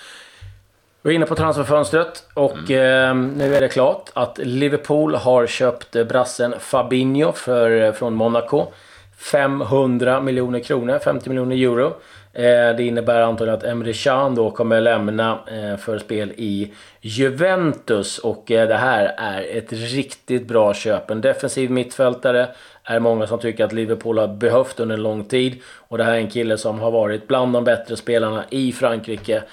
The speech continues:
Speaker 1: eh, de senaste tre, fyra säsongerna. Så det här är ett, ett, ett bra kap och givetvis skönt för Liverpool att, eh, få klart tidigt med, eh,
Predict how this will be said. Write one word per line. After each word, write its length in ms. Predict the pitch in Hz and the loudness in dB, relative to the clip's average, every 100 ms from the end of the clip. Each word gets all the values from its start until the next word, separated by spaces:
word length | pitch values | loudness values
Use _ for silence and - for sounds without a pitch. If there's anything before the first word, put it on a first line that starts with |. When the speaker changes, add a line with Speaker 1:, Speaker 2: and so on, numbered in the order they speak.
| - - | -20 -12
Speaker 1:
eh, 220 | - 101 | -6 -6
de 120 | 98 113 | -6 -6
senaste 500 | 120 113 107 117 107 | -4 -2 -2 0 0
tre, 360 | 120 117 107 - | 0 0 0 -4
fyra 460 | - 120 104 95 - | -10 -8 -6 -6 -8
säsongerna. 580 | 131 - 135 117 101 98 | -6 0 2 2 -2 -6
Så 120 | - | -8
det 60 | |
här 180 | - 120 | -6 -6
är 100 | 95 | -6
ett, 260 | 156 - - | -8 -12 -16
ett, 420 | 95 101 _ - | -14 -14 _ -12
ett 300 | 104 - - | -12 -14 -20
bra 360 | 117 160 170 160 | -6 0 2 2
kap 360 | - 135 - - - - - | 2 2 0 -8 -20 -10 0
och 240 | 160 - - | 0 0 -2
givetvis 420 | 131 120 123 - | -2 0 -2 0
skönt 380 | - 127 117 104 | 2 4 2 0
för 80 | 123 | -2
Liverpool 480 | 113 107 113 110 | -2 -2 -4 -4
att, 280 | 107 - - | -4 -6 -8
eh, 360 | 110 101 107 104 | -4 -4 -4 -8
få 140 | - | -10
klart 300 | - - - | -4 -4 -4
tidigt 720 | - 175 107 107 175 - - - | -6 -6 -6 -4 -4 -6 -16 -16
med, 400 | 113 107 101 92 | -10 -4 -4 -4
eh, 160 | 98 | -4